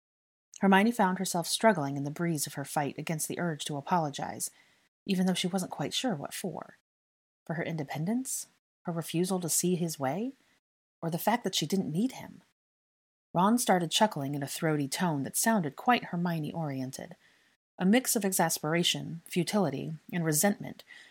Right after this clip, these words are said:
with a bit of "why the fuck am I doing this?" thrown in sparingly for luck. "You know,"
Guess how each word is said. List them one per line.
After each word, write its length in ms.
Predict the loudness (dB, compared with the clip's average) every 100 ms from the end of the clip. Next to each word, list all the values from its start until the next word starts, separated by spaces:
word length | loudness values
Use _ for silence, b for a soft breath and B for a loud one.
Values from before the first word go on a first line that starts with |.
| B
with 100 | -4
a 40 | 2
bit 120 | 4
of 180 | 4 2
"why 200 | 0 2
the 140 | 2
fuck 320 | -4 0 0 2
am 100 | 0
I 100 | -2
doing 340 | -2 -4 -6
this?" 340 | -4 0 0 -2 -12
thrown 300 | 2 4 4
in 140 | 0
sparingly 560 | 0 2 2 2 -4 -6
for 160 | -6
luck. 380 | -4 -2 -2 -6 _ b b b _ _ _ _ _ _ _
"You 120 | -2
know," 460 | 4 4 4 2